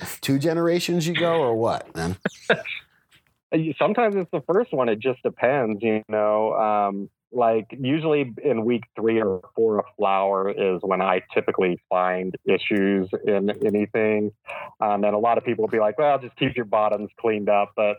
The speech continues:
Speaker 2: that isn't a satisfactory answer for me. I just think you should have bulletproof genetics, you know,
Speaker 1: Right.
Speaker 2: or a very low percentage that are actually doing it. If,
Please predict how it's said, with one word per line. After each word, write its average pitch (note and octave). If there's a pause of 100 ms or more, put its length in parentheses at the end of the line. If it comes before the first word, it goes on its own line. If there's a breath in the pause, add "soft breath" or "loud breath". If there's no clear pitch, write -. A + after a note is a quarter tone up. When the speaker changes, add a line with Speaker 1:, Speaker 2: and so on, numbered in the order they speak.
Speaker 2:
that A#2
isn't G#2
a F#2+
satisfactory G2
answer F#2+
for G2
me. G2+
I G2+
just G2
think G2 (440 loud breath)
you A2
should G#2+
have F#2+
bulletproof F#2+ (120)
genetics, F2+ (100)
you G#2+
know, G2
Speaker 1:
Right. G2
Speaker 2:
or G2+ (640 loud breath)
a A#2+ (100)
very G#2+
low G#2
percentage F#2+
that F#2+
are F#2+
actually F#2+
doing G2
it. G2
If, G2